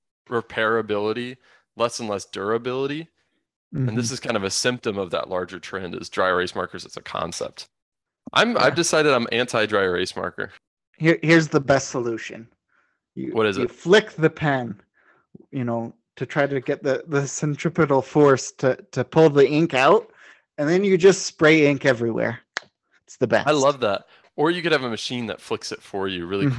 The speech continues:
Speaker 1: quickly and with
Speaker 2: Yep.
Speaker 1: a lot of force. Yeah.
Speaker 2: Never goes wrong.
Speaker 1: Never goes wrong.
Speaker 2: So,
Speaker 1: Well,
Speaker 2: uh,
Speaker 1: Neil,
Speaker 2: how colored in is this problem?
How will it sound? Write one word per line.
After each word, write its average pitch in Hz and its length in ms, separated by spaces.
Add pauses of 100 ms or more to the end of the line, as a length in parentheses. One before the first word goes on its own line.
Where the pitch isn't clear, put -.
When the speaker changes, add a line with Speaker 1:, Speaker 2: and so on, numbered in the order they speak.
Speaker 1:
quickly 120 280 (360)
and 104 80
with 98 100
Speaker 2:
Yep. 135 100
Speaker 1:
a 123 40
lot 101 80
of 101 80
force. - 680
Yeah. 110 200
Speaker 2:
Never 151 240
goes 139 260
wrong. 120 280 (720)
Speaker 1:
Never 117 280
goes 104 200
wrong. 95 260 (440)
Speaker 2:
So, 135 140
Speaker 1:
Well, 147 240
Speaker 2:
uh, 147 40
Speaker 1:
Neil, 107 340 (100)
Speaker 2:
how 202 280
colored 175 480
in 131 160
is 117 180
this 120 180
problem? 113 540